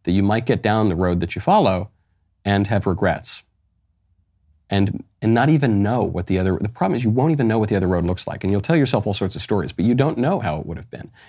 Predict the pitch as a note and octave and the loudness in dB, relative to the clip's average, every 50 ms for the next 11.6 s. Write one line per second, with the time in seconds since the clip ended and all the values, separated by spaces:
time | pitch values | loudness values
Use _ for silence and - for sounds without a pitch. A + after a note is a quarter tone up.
0 | - _ - A2 G2+ G2+ A#2+ C3+ C#3 - C3+ B2+ C#3 D3 C#3 A2+ G#2 G#2 B2+ D#3+ | -8 _ 0 2 4 4 4 2 2 2 2 2 2 2 2 2 2 2 2 2
1 | E3 D#3 D3 - - - F3 E3 - - _ _ _ _ _ _ - B2 C3 - | 2 0 -2 -2 -2 -2 -2 -2 -4 -8 _ _ _ _ _ _ -2 -2 0 -2
2 | - - - _ _ _ _ _ _ A#2 A2+ G#2+ A2+ - C#3+ C#3+ D3 - - - | -4 -6 -8 _ _ _ _ _ _ 0 0 0 2 2 0 0 0 -2 -4 -2
3 | - B2+ B2+ B2 - - G2+ F#2 F#2 F#2 G2+ - _ _ _ _ _ _ _ _ | -2 -2 -2 -2 -2 0 0 2 0 -2 -4 -8 _ _ _ _ _ _ _ _
4 | _ _ _ _ _ _ _ _ _ _ _ A2 F#2+ G2 - G2 G#2 C3 C#3+ D3 | _ _ _ _ _ _ _ _ _ _ _ -2 -2 0 2 2 4 4 4 2
5 | C#3+ - D#3 C#3 - C3+ A#2+ A2+ G#2+ G#2 G#2 - - G#2+ G#2 F#2 E2+ E2 F2 F#2 | 4 2 2 2 4 2 2 4 4 2 2 0 0 0 0 0 0 0 0 2
6 | G#2+ B2 B2+ B2 - C3+ A#2+ A#2+ - G2 G2 F#2 F2+ F#2 - G#2+ F#2+ - - F2+ | 2 2 2 2 2 2 2 2 2 0 2 2 0 0 -2 -4 -4 -2 -4 -4
7 | E2+ - - - B2+ B2+ C3 C3 B2 B2+ A#2+ A#2 - G2 F#2 F2 F2+ F#2 F2+ F#2+ | -4 -4 -2 0 2 2 2 2 0 -2 -4 -4 -4 -2 -2 -2 -2 -4 -6 -8
8 | - _ _ _ _ _ _ _ _ _ _ _ _ _ _ _ _ _ _ _ | -12 _ _ _ _ _ _ _ _ _ _ _ _ _ _ _ _ _ _ _
9 | - F#2+ E2+ D#2+ D#2 D#2+ F2+ F#2+ G#2+ - - A2+ A2 G#2 - - E2 E2+ F2 - | -8 -6 -6 -4 -4 -2 -2 -2 -2 0 -2 -2 -2 -2 -2 -4 -4 -6 -8 -14
10 | _ _ _ _ _ _ _ _ _ _ - G2 F#2 G2+ G#2 A#2+ C#3+ D#3 D3 - | _ _ _ _ _ _ _ _ _ _ -4 -2 0 0 0 2 0 0 -2 -4
11 | - - - - G#2+ G#2 - - A2 A2 - - | -8 -12 -8 -6 -6 -6 -4 -4 -6 -6 -6 -8